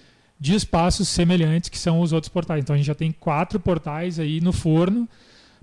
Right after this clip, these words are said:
pra fazer essa revitalização da orla, né, que parece muito pontual, mas na verdade isso faz parte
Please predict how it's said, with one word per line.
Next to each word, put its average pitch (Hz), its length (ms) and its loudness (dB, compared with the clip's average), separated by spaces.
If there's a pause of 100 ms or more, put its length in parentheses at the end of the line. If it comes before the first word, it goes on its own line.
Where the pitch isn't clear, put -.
pra 160 140 2
fazer 165 420 2
essa 165 200 0
revitalização 170 640 0
da 175 140 -2
orla, 196 500 -2 (300)
né, 160 180 -2
que - 80 -10
parece 175 440 -2
muito 196 240 0
pontual, 175 480 -2
mas 170 160 0
na 165 60 2
verdade 147 380 -2
isso - 180 -4
faz 147 260 -6
parte 160 600 -4